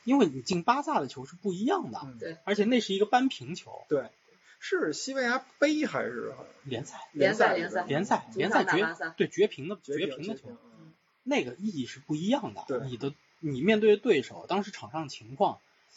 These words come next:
Speaker 1: 你作为一个中国球员，
Speaker 2: 对。
Speaker 1: 打进这么一个球，这意义是不一样的。
Speaker 2: 哎，有，有，有皮克没有啊？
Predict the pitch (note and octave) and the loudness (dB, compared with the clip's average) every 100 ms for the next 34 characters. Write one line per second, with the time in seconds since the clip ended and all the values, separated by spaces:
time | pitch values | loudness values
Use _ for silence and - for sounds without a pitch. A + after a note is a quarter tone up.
0 | - A#2+ E3 F3+ G#3 A3 A3 E3 - A2+ | -16 -6 -2 2 4 4 4 4 2 -6
1 | A#2 A2 A2+ B2+ C3 B3 G#3 A2+ D3+ D3+ | -8 -10 -10 -10 -8 -8 -4 -4 -4 2
2 | - D#3+ A2 A#2 A2 - - G#3 - - | 2 2 -2 -8 -14 -2 2 4 4 4
3 | - A#2 D#3 C3 - C3+ A#2+ - D3 A3 | 4 0 0 0 2 -2 -4 -2 -2 2
4 | D3 A2+ G2+ - | 2 2 -10 -12